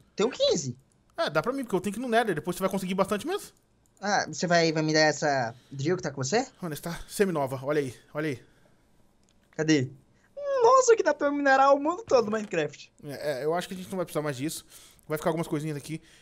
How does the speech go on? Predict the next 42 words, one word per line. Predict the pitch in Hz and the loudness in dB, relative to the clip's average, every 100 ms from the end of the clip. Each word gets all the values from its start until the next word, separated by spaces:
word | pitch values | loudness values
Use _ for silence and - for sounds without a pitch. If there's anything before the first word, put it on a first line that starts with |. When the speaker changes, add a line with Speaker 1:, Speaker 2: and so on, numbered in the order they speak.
| _ | _
Speaker 2:
Eu | |
só | - | -8
peço | 165 214 | -2 0
que | 233 | 0
você | 247 | 2
não | 254 | 6
roube | 208 185 | 6 6
meus | 185 | 2
baús, | 175 160 180 | 4 4 2
porque | 190 196 | -2 -4
eu | 185 | -2
vou | 202 | -2
voltar | 202 180 | -2 -2
aqui | 170 | -4
pra | 180 | -6
pegar | 170 170 | -6 -4
pedra, | 151 156 156 | 0 0 -2
essas | 131 | -6
coisas | 147 151 | -4 -6
assim, | 131 151 | -6 -10
que, | 165 147 | -8 -8
que | 147 | -8
vai, | 139 | -10
que | 139 - - | -12 -20 -18
vai | 135 | -8
ser | 160 | -6
muito | 165 185 | -4 -4
útil. | 139 - - - | -6 -6 -16 -2
Ou | - 277 | 2 4
melhor, | 302 208 151 | 6 6 6
me | 143 | 2
empresta | 170 226 | 0 0
aqui | 233 208 | 0 -2
rapidão, | 190 175 | -2 -4
só | 170 | -6
pra | 220 | -8
me | |
fazer | 226 170 | -4 -4
uma | |
escada, | 131 - 170 135 | -4 2 2 2
mano, | 123 117 | -4 -8
porque, | - 180 | -6 -8